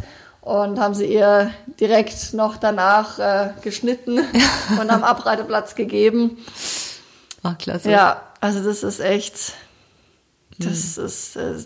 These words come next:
Speaker 1: das Mango findet sie einfach ganz, ganz toll. Und ja, für uns ist es so ein Ritual geworden und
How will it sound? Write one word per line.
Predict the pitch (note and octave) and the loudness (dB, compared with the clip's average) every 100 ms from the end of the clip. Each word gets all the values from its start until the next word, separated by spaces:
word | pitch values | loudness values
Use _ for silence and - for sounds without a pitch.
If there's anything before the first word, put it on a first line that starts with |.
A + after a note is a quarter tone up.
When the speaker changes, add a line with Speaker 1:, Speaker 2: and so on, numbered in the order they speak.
| - | -8
Speaker 1:
das | G#3 - - | -8 -8 -4
Mango | G#3 A#3 A3+ A#3 | 0 2 4 4
findet | A3+ B3+ A#3+ A#3 | 4 0 -2 0
sie | - | 0
einfach | A3+ A3 | 0 -2
ganz, | A3 G#3+ A3 | -2 -4 -2
ganz | G#3 G3+ | -6 -6
toll. | - G#3+ A3+ | -2 0 2
Und | A#3+ A3 G#3+ G#3 - - - _ _ _ _ _ _ _ _ _ | 2 0 -4 -8 -12 -20 -20 _ _ _ _ _ _ _ _ _
ja, | - B3 | 2 2
für | D#4 - | 2 -2
uns | B3 C4 | -2 -2
ist | B3 | -4
es | A#3+ A#3+ | -4 -2
so | |
ein | A#3 | -2
Ritual | A#3 A#3 G#3 G3+ C4+ | -2 -2 2 4 4
geworden | C#4 B3+ B3+ C4 B3+ | 2 2 4 4 0
und | B3+ A#3 A3+ A3+ A3+ A3+ A3 A3 - - | -2 0 0 0 -2 -2 -2 -4 -8 -10